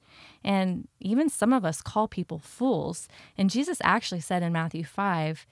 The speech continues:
that puts us in danger of hellfire. I mean, this is a serious thing as believers, how we are approaching things.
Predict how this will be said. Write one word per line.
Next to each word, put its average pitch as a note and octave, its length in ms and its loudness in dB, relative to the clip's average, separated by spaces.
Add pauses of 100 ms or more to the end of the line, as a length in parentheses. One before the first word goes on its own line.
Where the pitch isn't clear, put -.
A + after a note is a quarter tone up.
(240)
that - 240 -2
puts - 300 -2
us F#3+ 160 -2
in F3 100 -2
danger D#3+ 320 -2
of E3+ 120 -8
hellfire. - 760 -6
I F#3+ 60 -2
mean, G3 120 2
this A#3 160 2
is C4 140 0
a A3 80 2
serious A3+ 560 0
thing E3 480 0 (320)
as F#3+ 240 2
believers, F3 600 0 (140)
how F#3 140 2
we F#3 200 0
are E3 280 0
approaching - 560 -4
things. - 480 -10